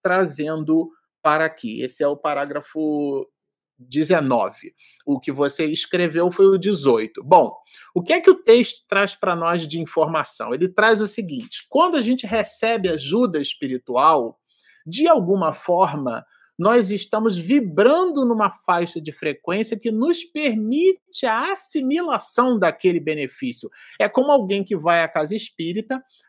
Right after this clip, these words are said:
assiste uma palestra pública e depois vai tomar um passe. Se a vibração, se o tônus vibratório daquela pessoa se mostra refratário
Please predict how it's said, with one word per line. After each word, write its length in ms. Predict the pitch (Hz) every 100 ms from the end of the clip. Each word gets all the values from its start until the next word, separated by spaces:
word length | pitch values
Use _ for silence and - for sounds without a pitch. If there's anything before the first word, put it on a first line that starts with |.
| -
assiste 680 | 208 - - 226 302 -
uma 140 | 233 190
palestra 580 | - 170 156 156 208 208
pública 460 | - 226 247 247
e 40 | 233
depois 340 | 233 233 233
vai 160 | 226 220
tomar 300 | 220 196 208
um 120 | 240
passe. 640 | - 131 113 - - - _ _ _ _
Se 280 | - -
a 100 | 330
vibração, 880 | 269 175 311 349 240 165 - 165 139
se 200 | 131 -
o 60 | 208 208
tônus 460 | - 311 359 311 240
vibratório 760 | 202 214 202 190 - 139 135
daquela 600 | 139 165 160 _ 214 226 208 _ -
pessoa 520 | 190 175 - 151 139
se 200 | 131 -
mostra 480 | 214 175 180 - 175
refratário 1500 | 139 - 262 262 - 214 190 _ 170 175 165 131 120 110 113